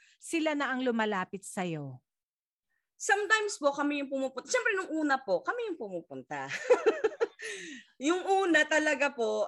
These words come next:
Speaker 2: as in talagang
Speaker 1: Teka lang, teka lang, Roxanne, ha? Liwanagin ko lang. So,
Speaker 2: Apo.
Speaker 1: financial advisor,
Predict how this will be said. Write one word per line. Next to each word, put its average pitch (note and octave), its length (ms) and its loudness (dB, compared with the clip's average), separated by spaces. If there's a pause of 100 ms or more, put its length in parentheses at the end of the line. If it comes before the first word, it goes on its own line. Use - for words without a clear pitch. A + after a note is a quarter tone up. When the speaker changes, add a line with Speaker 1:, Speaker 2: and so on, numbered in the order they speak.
(140)
Speaker 2:
as E4+ 200 0
in D4+ 280 -2
talagang C4 420 0
Speaker 1:
Teka G4 220 0
lang, C#4 280 2
teka C#4 260 0
lang, C4+ 180 2
Roxanne, G3+ 460 -4
ha? E3+ 160 -2
Liwanagin B3 720 0
ko G3 100 -6
lang. E3+ 200 -4
So, G#3 220 -2
Speaker 2:
Apo. G#3 120 -2
Speaker 1:
financial E4+ 500 0
advisor, F#3 960 -2